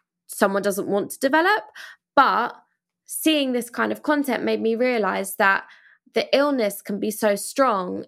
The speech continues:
it almost wants to project out and it wants to go on social media. Like, I see it as another voice that's, like, a really dangerous voice that wants that person to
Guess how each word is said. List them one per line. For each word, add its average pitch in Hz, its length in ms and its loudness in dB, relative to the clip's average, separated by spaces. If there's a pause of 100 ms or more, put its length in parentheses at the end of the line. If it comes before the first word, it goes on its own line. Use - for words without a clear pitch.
(100)
it - 200 -4
almost 214 640 0
wants 208 440 -4
to 220 80 -8
project - 720 -4 (100)
out 185 300 -2
and 190 140 -4
it - 100 -4
wants 196 360 -2
to 220 80 -4
go 196 160 0
on 190 100 -4
social 185 340 -4
media. 196 300 -2
Like, 175 180 -4
I 190 60 -6
see 214 280 -2
it 208 100 -2
as 196 120 -4
another 190 360 -2
voice 185 440 -2
that's, - 300 -8
like, 175 220 -2
a 170 200 0
really 185 460 -2 (800)
dangerous 196 640 0
voice 190 440 0
that - 240 0 (280)
wants 202 300 0
that 196 220 0
person 202 520 -2
to 180 340 -2